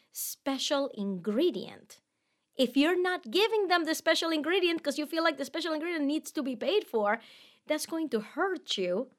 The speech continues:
'cause you, there's gonna be absolutely nothing special about you online, right? So these are all the fears that come up for us. Am I giving too much away 'cause I want to sound like I know what I'm talking about? So I'm gonna talk about the things I normally talk about.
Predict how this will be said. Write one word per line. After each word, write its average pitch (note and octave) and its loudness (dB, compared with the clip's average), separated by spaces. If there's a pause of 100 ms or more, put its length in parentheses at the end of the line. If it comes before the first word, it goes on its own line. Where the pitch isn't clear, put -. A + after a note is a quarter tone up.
(180)
'cause B3+ 0
you, C#4 -2
there's C4+ -2
gonna D4 -4
be D4 0
absolutely C4+ -2
nothing B3 -2
special C#4 -2
about F#3+ 0
you F3+ -6
online, E3+ -10 (640)
right? C4+ 0 (280)
So C4+ 6
these E4 4
are G4 2
all D4 10
the C4 4
fears A3+ -2 (280)
that A3 0
come A3+ 0
up G#3+ -2
for F#3+ 2
us. - -6 (480)
Am G#3 0
I G3+ 2
giving C4+ -2
too E4 -2
much D4+ 0
away A3+ 0 (340)
'cause G#3 -2
I F#3 2
want F#3 -2
to C4 -4
sound A#3 0
like G3 -4
I E3 -2
know E3+ -4
what A3+ -2
I'm C4+ -2
talking G3+ -2
about? F#3 0
So F#3 -6
I'm E3 -6
gonna G#3 -2
talk E3 -4
about A#3 -4
the C#4+ -6
things D#4+ -4
I E4+ 2
normally G4+ 2
talk G3+ 0
about. F#3 2